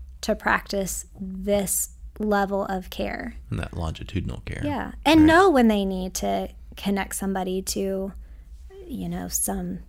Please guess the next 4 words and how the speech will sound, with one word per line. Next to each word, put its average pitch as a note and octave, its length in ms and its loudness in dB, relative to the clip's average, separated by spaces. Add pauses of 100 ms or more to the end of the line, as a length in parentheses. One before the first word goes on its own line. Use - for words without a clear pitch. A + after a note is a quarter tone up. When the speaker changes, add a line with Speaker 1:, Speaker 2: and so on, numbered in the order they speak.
Speaker 1:
specialty - 920 -4
Speaker 2:
Right. A3+ 60 -10 (220)
Speaker 1:
center, G#3 600 0
but A#3 440 0